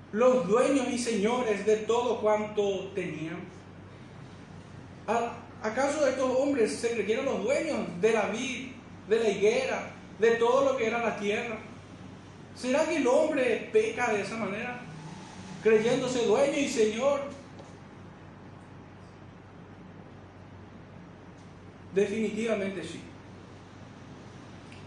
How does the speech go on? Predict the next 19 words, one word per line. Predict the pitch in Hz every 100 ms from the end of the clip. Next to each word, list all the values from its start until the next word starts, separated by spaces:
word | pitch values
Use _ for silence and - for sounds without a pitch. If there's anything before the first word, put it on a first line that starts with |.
| -
Y | 196
no | 220 -
creo | 196 208
que | 202
sea | 185 196 196
un | 180
presupuesto | 185 175 160 180 180 175 170
errático | 160 185 180 170 151 147 147 - - - - - - - - - - - - -
este, | 185 180
el | 190
presuponer | 185 202 185 185 214 226 - - - - - -
cuáles | 208 254 269 262 269
hayan | 269 262 240
sido | - 220 233 220
los | 202 202
pecados | 190 - 175 185 160
de | 156
este | - 151
pueblo. | 147 147 143